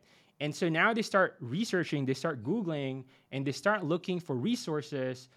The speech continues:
And at this time, they haven't spoken with really, a real estate agent yet. This is the time that you want to get to them, right? Before they speak with a realtor,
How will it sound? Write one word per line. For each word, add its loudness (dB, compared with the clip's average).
And 0
at -6
this 0
time, 2
they 4
haven't 0
spoken -2
with 0
really, 0
a 0
real 2
estate 0
agent -2
yet. 0
This 2
is -2
the -2
time 0
that -2
you -2
want -2
to -8
get -2
to -4
them, -10
right? 0
Before 0
they 0
speak -4
with -2
a 2
realtor, -2